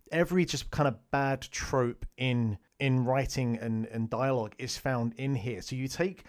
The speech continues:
all of the, the, the swearing and all of that, and you take this just protagonist who is so kinda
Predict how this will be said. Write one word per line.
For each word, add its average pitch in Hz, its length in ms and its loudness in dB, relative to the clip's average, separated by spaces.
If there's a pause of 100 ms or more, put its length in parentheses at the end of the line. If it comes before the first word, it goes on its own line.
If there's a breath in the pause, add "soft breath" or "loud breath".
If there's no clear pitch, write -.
(260 loud breath)
all 160 220 4
of 160 60 4
the, 135 300 6
the, 120 200 4
the 113 300 2
swearing 113 640 -2
and 110 140 -4
all 117 160 -2
of 117 60 -2
that, 107 220 -4 (100)
and 131 120 -2
you 120 60 -4
take 139 320 -4
this - 220 -4
just - 300 -8 (140)
protagonist 151 800 0 (160)
who 131 300 0 (340 loud breath)
is 143 160 -2
so 185 380 4
kinda 147 420 0